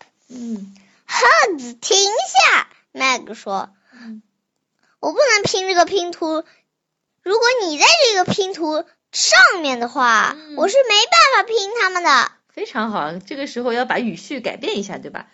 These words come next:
Speaker 1: 你在拼图上面，我怎么弄啊，对吧？嗯。但是呢，
Speaker 2: 坐在拼图碎片上，
Speaker 1: 对呀。
Speaker 2: 把手伸到你肚子下面去拿。
Speaker 1: <laughs> 嗯，然后，但是
Speaker 2: 但是 Hugs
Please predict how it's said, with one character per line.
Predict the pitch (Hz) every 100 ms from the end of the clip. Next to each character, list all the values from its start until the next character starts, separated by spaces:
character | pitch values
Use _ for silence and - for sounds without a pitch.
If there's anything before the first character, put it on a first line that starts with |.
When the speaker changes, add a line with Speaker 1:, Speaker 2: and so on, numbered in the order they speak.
| _ -
Speaker 1:
你 | 359 359
在 | 453
拼 | 415 392
图 | 370
上 | 370 339
面， | 311 320
我 | 320 381
怎 | 453 359
么 | 311
弄 | 370 349
啊， | 294 240 214
对 | 226
吧？ | 214 196 170 185 226
嗯。 | 247 220 208 - - _ _ _ _ _ _ _ _
但 | 269
是 | 269
呢， |
Speaker 2:
坐 | 294
在 | 277
拼 | 269 294 269
图 | 262
碎 | 285 269
片 | 294
上， | 262 214 208 - -
Speaker 1:
对 | 254 233
呀。 |
Speaker 2:
把 | 247
手 | - 233
伸 | 269 269
到 | 247
你 | 196
肚 | 294 269
子 |
下 | 220 233
面 | 202
去 | 202 -
拿。 | 180 185 185 - - 254 226 269 285 - - -
Speaker 1:
<laughs> | 508 - 392 440 _ _ _ -
嗯， | 190 180 190 -
然 | 220
后， | - 359 - _ _ _ _ -
但 | 254
是 | 262 285 285 240 208 - - -
Speaker 2:
但 | 285 269 262
是 | -
Hugs | 240 269 381 359 254 214 190